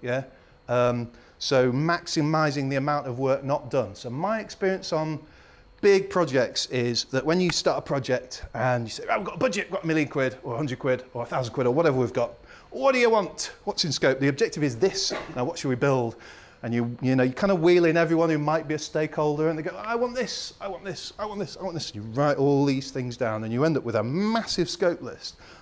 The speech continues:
like this. And, and it's particularly symptomatic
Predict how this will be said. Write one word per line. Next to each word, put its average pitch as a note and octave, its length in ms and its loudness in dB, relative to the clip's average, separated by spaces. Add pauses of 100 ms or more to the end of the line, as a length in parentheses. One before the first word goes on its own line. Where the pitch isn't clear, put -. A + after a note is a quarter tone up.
(120)
like B2 260 0
this. - 360 -4 (440)
And, C#3 340 0 (480)
and C#3 80 -2
it's - 120 -4
particularly - 460 0
symptomatic F3 720 -2